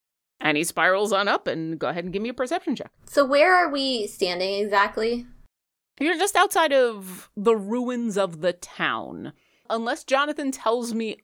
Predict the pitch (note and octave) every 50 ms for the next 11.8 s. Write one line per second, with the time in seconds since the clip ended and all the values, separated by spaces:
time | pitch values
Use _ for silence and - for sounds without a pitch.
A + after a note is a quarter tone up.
0 | _ - G#3 G#3+ G3+ G3+ G3 F3+ E3 E3 D#3+ D#3 D#3 D#3 D3+ D#3 D3 F3 D#3 D#3+
1 | D#3 D#3 - - - - B3+ B3 A#3+ A#3+ A#3+ A3+ A3+ A3 A3 - - - - -
2 | - F#3 G3+ F3 A3+ A#3 G#3+ A3+ G3 G3+ G#3 G3 G3 F#3 - - _ _ G3 F#3+
3 | F#3+ F#3 F3+ F3 E3 D#3 D3+ E3 E3+ F3 F3+ F3+ F#3 F3+ - D#3+ D3 E3 E3 E3+
4 | D#3+ E3+ E3 D#3 C#3+ C#3 - - C3+ - - E3 D#3+ D#3+ D3+ E3 D#3+ D#3+ D#3 D3+
5 | D3+ - D#3+ D#3+ D#3 D#3 D3+ C#3+ C#3 D3+ - - E3 - - - D#3+ - - -
6 | G#3 G3+ G#3 G3 F#3+ F#3 F3 - - - F3 E3 F3 E3 E3 D#3 D#3 D3+ D3 D3
7 | - - F3+ E3 D3+ D3 C#3 C3+ C#3 C#3 - - - - - - D#3+ D#3 F#3+ E3
8 | D#3 D#3 - - D#3+ D#3+ - - D3+ C#3 D3 D3 D#3 C#3+ C#3 C3 C3+ C3 B2 A#2
9 | A#2 A#2 G#2+ A2 - C#2+ - - _ _ _ - - _ - A3 A3 A3+ A#3+ B3+
10 | B3+ B3+ B3+ B3+ C4 C4 - - - - A3+ A3+ - - - - - A3+ G#3+ G#3+
11 | G3+ G3+ G3+ - - G#3 F#3+ G3 - G3 - - - - C4 -